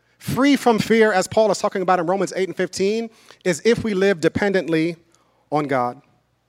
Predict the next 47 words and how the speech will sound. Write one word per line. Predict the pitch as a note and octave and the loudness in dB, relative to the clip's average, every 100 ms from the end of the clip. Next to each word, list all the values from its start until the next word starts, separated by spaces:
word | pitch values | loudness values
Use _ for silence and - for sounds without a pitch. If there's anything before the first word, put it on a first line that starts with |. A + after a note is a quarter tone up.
| _ _ _ _ _ - | _ _ _ _ _ 2
The | |
only | F#3 A3 | 4 6
way | A3 | 8
to | G#3 | 8
live | G3 G#3+ | 6 4
free | - G3 E3 C#3 _ _ _ _ _ | 2 -2 -2 -4 _ _ _ _ _
is | F#3+ F3+ | -6 0
not | A3+ A#3+ | 2 2
just | A3+ | 2
to | |
live | A3+ A3 | 4 4
free | - G3 G#3 | 2 -2 -2
by | F#3+ E3+ | 0 0
looking | F3+ G3+ G3 | 0 -2 -2
in | F#3+ | -2
yourself. | G3 - C#3+ C3+ - _ _ - - | -2 -2 -2 -4 -12 _ _ -20 -6
It's | F3+ | -2
not | D#3+ B3 | 2 2
just | B3 | 2
to | |
live | A3+ G#3+ A3 | 2 2 2
free | G3 G#3 G#3+ | 0 0 0
by | F3 E3 E3 D#3+ - | -2 -2 -2 -4 -8
reminding | - E3 G3+ G#3 | -2 2 2 2
yourself | G3+ G3+ | 0 -2
of | E3 | -2
how | G3 | -2
great | E3+ F3+ - | 0 -2 -2
you | C#3+ | -4
are. | C3+ B2+ C3 - - | -4 -6 -10 -18 -8
The | D3 | -2
only | G3 A#3+ C4+ | 2 2 4
way | B3 | 2
to | G3 | 2
live | G#3 G#3+ | 0 0
free | - F3+ F3 | 0 -2 -2
is | D#3 | 0
by | E3 - | 0 2
actively | F3 F3+ G3 E3+ F#3+ | 0 0 -2 0 -2
depending | F3+ D3+ F#3+ F3+ E3+ E3+ E3+ _ _ _ _ _ | -2 -4 -2 -2 -2 -4 -8 _ _ _ _ _
on | - C#3+ | -6 -4
God. | C3 A#2+ A2+ _ _ _ _ _ _ _ _ | -4 -6 -8 _ _ _ _ _ _ _ _
But | - D#3 | -2 0
how | C#3+ F#3+ | 4 2
does | E3 | 2
that | E3 | -2
work? | C3+ B2 - | -2 -6 -6